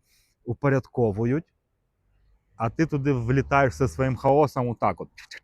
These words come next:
Неповага до інших людей і обкра-, викрадання часу інших людей. Тому хаос, хаос —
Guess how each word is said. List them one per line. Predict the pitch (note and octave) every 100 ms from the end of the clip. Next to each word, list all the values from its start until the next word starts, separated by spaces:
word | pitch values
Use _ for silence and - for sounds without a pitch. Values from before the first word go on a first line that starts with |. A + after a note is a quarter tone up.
| - - - - _ _ _ _ _
Неповага | G2 A#2 - A2+ B2 A#2
до | A#2
інших | B2+ B2 B2 -
людей | B2 D3 D#3 E3 _ _ _
і | A2+
обкра-, | A2+ - A#2 - A#2
викрадання | A2 - A#2+ A2+ C3+ C3 A#2
часу | - A#2 A2 F#2
інших | E2+ - - F2
людей. | D#2+ D2+ - _ _ _ -
Тому | A2+ C3 D3 -
хаос, | - A#2 B2+ F3 - _ _ _ _ _
хаос — | - A#2+ A#2 D3 -